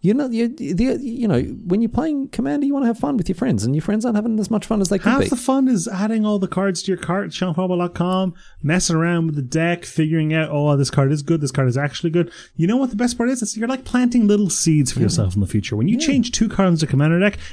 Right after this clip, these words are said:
Speaker 2: it's gonna be ten games before you draw any of those
Speaker 1: Yeah.
Speaker 2: cards anyway.
Speaker 1: You're gonna have a great time. But the other thing is, can I, okay, first of all, can I compliment you as well? Being a Commander player that has only had one deck for years, how's that happen?
Speaker 2: The dedication. The dedication,
Speaker 1: Like,
Speaker 2: rather.
Speaker 1: that's unbelievable. It's so unusual for, like, I've only got
Speaker 2: The
Speaker 1: four.
Speaker 2: restraint.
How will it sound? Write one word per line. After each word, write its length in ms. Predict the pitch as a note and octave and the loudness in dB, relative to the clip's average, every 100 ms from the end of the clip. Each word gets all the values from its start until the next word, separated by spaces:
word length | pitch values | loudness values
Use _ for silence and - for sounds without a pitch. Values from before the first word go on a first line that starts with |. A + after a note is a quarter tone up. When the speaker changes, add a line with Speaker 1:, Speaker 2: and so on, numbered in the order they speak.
| - | -2
Speaker 2:
it's 140 | G3+ | 2
gonna 160 | E3+ C3 | 4 4
be 100 | G#2+ | 2
ten 380 | - F3 G3 F3 | 2 4 6 6
games 380 | F#3 C#3+ C3 | 4 4 2
before 180 | A2 C#3 | 2 2
you 80 | C#3 | 4
draw 280 | B2+ C#3 B2 | 6 6 6
any 140 | A#2 A2+ | 4 4
of 40 | |
those 180 | B2 E3 | 6 6
Speaker 1:
Yeah. 100 | - | 8
Speaker 2:
cards 220 | F#3+ F#3+ | 8 8
anyway. 300 | E3+ C3+ A#2 - | 8 8 8 6
Speaker 1:
You're 80 | |
gonna 60 | F4 | 6
have 80 | D#4+ | 4
a 60 | |
great 120 | E4+ E4 | 2 2
time. 160 | D4 | 2
But 80 | D#3+ | 2
the 80 | B3+ | 0
other 80 | D4 | 0
thing 140 | C4 | 0
is, 180 | D#3 A2 | 0 -2
can 160 | - G3 | -2 -2
I, 80 | |
okay, 220 | B2 G2 E2 | -2 -2 0
first 240 | D#3+ F#3+ | 0 -2
of 60 | - | -4
all, 100 | E2 | -6
can 140 | G2 | -4
I 40 | E2+ | -2
compliment 460 | A#2+ A#2+ E2+ D#2+ | 0 0 -2 -2
you 80 | E2+ | -4
as 100 | D#2+ | 0
well? 200 | A#2 E2 | 0 0
Being 240 | E2+ A2 | 0 0
a 40 | G2+ | 0
Commander 320 | G#2 F2+ A#2 | 0 0 0
player 260 | - A#2+ A2 | 0 2 2
that 100 | F2+ | 0
has 100 | F2 | -2
only 160 | G#2 | -2
had 140 | G2+ D#2+ | -2 -4
one 260 | F2 G2 | -2 -2
deck 240 | G#2 F#2+ - | 0 -2 -2
for 80 | |
years, 400 | F2 E3 E3+ C3+ | -6 -4 -2 -2
how's 220 | E3 - A2 | 0 -2 0
that 160 | D3 | 0
happen? 120 | C3 | 0
Speaker 2:
The 60 | B2 | 2
dedication. 640 | C#3 D#3 B2+ F3 - G2 | 4 4 4 4 2 0
The 60 | G2+ | 0
dedication, 440 | C3+ C#3 E3 C#3+ | 2 4 4 2
Speaker 1:
Like, 60 | F#2 | -2
Speaker 2:
rather. 120 | F2 | -2
Speaker 1:
that's 160 | B3+ C#4 | 0 2
unbelievable. 680 | C#3 A2+ A#3+ G3+ F#2+ - - _ | 2 4 4 2 0 -4 -10 _
It's 160 | E3+ E3 | -2 2
so 180 | C4 B3+ | 2 2
unusual 300 | E3+ D#3 C#3+ | 4 4 4
for, 160 | B2+ G2 D#2+ | 2 -2 0
like, 220 | C3 - | 0 4
I've 140 | G#3+ | 4
only 120 | A3+ | 4
got 120 | A2 G#2 | 4 4
Speaker 2:
The 40 | |
Speaker 1:
four. 60 | C3 | 4
Speaker 2:
restraint. 460 | C3 F#3 F3+ - | 6 6 6 4